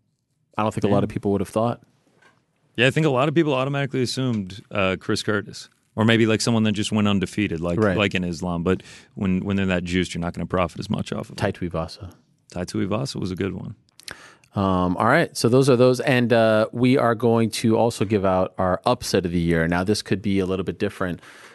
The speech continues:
Speaker 1: um, than what
Speaker 2: Right,
Speaker 1: you
Speaker 2: different,
Speaker 1: just talked
Speaker 2: different
Speaker 1: about.
Speaker 2: than the betting upset. We're talking
Speaker 1: Right.
Speaker 2: strictly odds, whereas upset of the year can obviously,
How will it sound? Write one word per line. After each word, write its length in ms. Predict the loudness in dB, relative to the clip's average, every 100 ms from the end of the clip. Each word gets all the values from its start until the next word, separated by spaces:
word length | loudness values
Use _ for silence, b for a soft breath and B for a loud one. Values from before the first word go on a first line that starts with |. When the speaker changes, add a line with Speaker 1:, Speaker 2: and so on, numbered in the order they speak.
| B -4
Speaker 1:
um, 640 | 0 0 0 0 -2 -4
than 220 | -2 0
what 80 | 4 2
Speaker 2:
Right, 100 | 4
Speaker 1:
you 80 | 4
Speaker 2:
different, 220 | 4 4
Speaker 1:
just 120 | 4
talked 140 | 4
Speaker 2:
different 260 | 2 4 2
Speaker 1:
about. 20 |
Speaker 2:
than 100 | 2
the 60 | 2
betting 340 | 2 2 0
upset. 420 | -4 -8 -8 -8 -4
We're 120 | 0
talking 220 | 2 2
Speaker 1:
Right. 100 | 0
Speaker 2:
strictly 520 | -4 0 0 2 0
odds, 320 | 0 -4 -6 -4
whereas 380 | -4 -4 -10 -8
upset 300 | -6 -4 -6
of 60 | -4
the 60 |
year 120 | -6
can 120 | -6 -8
obviously, 580 | -8 -8 -8 -8 -10